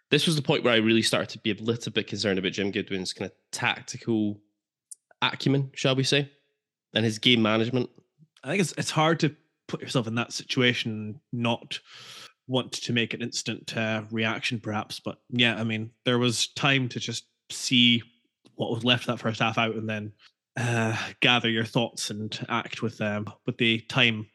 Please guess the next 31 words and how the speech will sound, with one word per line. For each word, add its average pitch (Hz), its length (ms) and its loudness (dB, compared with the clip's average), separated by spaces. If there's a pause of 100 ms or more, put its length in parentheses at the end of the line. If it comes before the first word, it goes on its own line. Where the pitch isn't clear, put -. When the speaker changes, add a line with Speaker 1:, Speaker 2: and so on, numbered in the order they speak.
(100)
Speaker 2:
allowed 123 360 2 (240)
of 113 80 -10
halftime. 117 440 0 (1000)
I 151 100 4
also 139 240 2
felt 117 260 0
that 120 200 -6
the - 80 -8
change 117 440 2
itself 135 420 -2
was 180 280 2
a 175 60 6
bit, 160 400 0
I 151 60 2
can 175 140 6
understand 143 400 4
bringing 123 220 4
Paul 123 180 2
VAR 135 240 4
on, 139 140 4
'cause 135 120 -4
obviously 117 320 0
we 110 40 0 (120)
have - 200 -4
to - 80 -6
drop, 113 340 -2 (160)
um, 110 440 -4 (220)
McCrory 117 380 0
back 110 220 0
into - 100 -6
center 117 300 -6